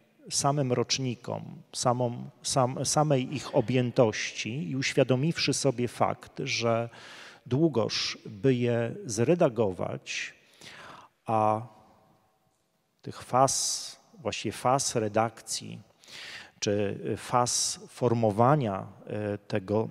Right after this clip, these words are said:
mm, tekstu roczników wyróżnia się kilka, o czym również jeszcze, e, za chwilę. Jesteśmy po prostu zdumieni, e, i zastanawiamy się, w jaki sposób ten człowiek znajdował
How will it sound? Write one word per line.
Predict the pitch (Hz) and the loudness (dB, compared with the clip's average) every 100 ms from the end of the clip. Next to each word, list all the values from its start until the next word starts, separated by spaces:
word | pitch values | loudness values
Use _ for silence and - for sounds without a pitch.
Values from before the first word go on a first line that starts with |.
| - | -6
mm, | 117 107 107 | -12 -8 -6
tekstu | - 117 - - 113 | 0 0 -2 -4 -2
roczników | 104 - 113 104 - 98 - - | -2 -2 -6 -8 -8 -10 -10 -8
wyróżnia | 101 120 113 110 98 | 0 2 2 0 -2
się | - | -4
kilka, | - - 104 - - | -8 -6 -4 -2 -4
o | - | -2
czym | - 101 | -4 -4
również | 98 101 - | -4 -6 -6
jeszcze, | 101 - - 104 | -6 -6 -4 -4
e, | - - 123 - | -4 -6 -6 -4
za | 113 | -6
chwilę. | 101 - 107 117 208 - - - - - - | -6 -6 0 2 2 -2 -16 -18 -18 -18 -8
Jesteśmy | 131 202 - 214 196 - | 0 0 4 4 2 0
po | - | 0
prostu | 151 170 - 190 165 - | 4 2 4 2 2 0
zdumieni, | 156 110 120 143 160 165 185 143 107 131 208 254 - _ - _ _ _ _ _ - | 0 2 2 4 6 6 4 4 0 0 -2 -4 -14 _ -20 _ _ _ _ _ -4
e, | 135 135 - _ _ _ _ _ _ | 0 0 -4 _ _ _ _ _ _
i | 180 190 196 - - | -4 -2 -2 -4 0
zastanawiamy | 160 160 185 170 151 196 208 | 2 2 4 4 4 4 4
się, | 185 - 175 175 180 - - _ _ _ _ 151 | 2 2 4 4 0 -6 -20 _ _ _ _ -8
w | 131 | -2
jaki | 185 247 | -2 -2
sposób | - 185 160 160 160 - - | -2 0 0 -2 -6 -10 -6
ten | 156 139 | -6 -4
człowiek | 131 123 131 135 - - - | -2 0 0 -2 -10 -14 -6
znajdował | 110 127 117 110 135 127 131 127 | -4 -2 0 2 2 2 0 -2